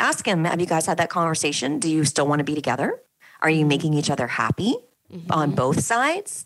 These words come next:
Speaker 1: You know,
Speaker 2: Mm-hmm.
Speaker 1: I don't know his side of it. There's always your side and his side and then what the truth is. So maybe seek some counseling and, uh, and see what the therapist has to say. And you'd be surprised what kind of shit comes out when you're in a therapy session,
Speaker 2: Yeah, but
Speaker 1: you know?
Speaker 2: also,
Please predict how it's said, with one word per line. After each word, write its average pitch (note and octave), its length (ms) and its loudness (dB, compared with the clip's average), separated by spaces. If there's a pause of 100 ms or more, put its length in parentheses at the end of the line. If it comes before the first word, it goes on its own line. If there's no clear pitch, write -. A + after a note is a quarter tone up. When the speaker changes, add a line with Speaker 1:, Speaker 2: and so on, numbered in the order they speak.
(100)
Speaker 1:
You F#3 120 0
know, E3+ 160 4
Speaker 2:
Mm-hmm. F#3+ 100 4
Speaker 1:
I F3 40 4
don't F3+ 180 2
know E3 140 2
his E3+ 240 -2
side C#3+ 260 0
of C#3+ 60 -4
it. E3 140 -4
There's D3 160 -2
always D3 340 -2
your B2+ 140 0
side C#3 320 0
and C3+ 120 -4
his B2 140 -8
side B2 280 -2
and C3 140 -4
then B2+ 120 -4
what C3 120 -2
the C3+ 60 -8
truth D#3+ 340 -4
is. C3+ 200 -2
So C3 220 -4 (420)
maybe D#3 240 -2
seek - 240 -4
some D3+ 180 -4
counseling D#3 640 -4 (380)
and, D#3 320 0
uh, D3 240 2
and D3+ 140 -4
see D#3+ 120 0
what D#3+ 140 -2
the E3+ 80 -12
therapist E3 420 0
has C#3 180 0
to F3 40 -4
say. D3 280 2
And C#3+ 100 -4
you'd E3 100 -4
be C4 80 0
surprised F#4+ 480 -2
what A3+ 200 0
kind G#3 180 -2
of F#3 60 -2
shit F#3+ 160 -2
comes F3 240 -6
out F#3 200 -2
when D#3 160 -4
you're D3 180 0
in D3+ 220 -4
a D3+ 40 -2
therapy D3+ 380 -2
session, - 480 -4
Speaker 2:
Yeah, C#4 180 2
but C4+ 140 2
Speaker 1:
you C#4+ 40 2
know? D4+ 40 2
Speaker 2:
also, F4+ 520 0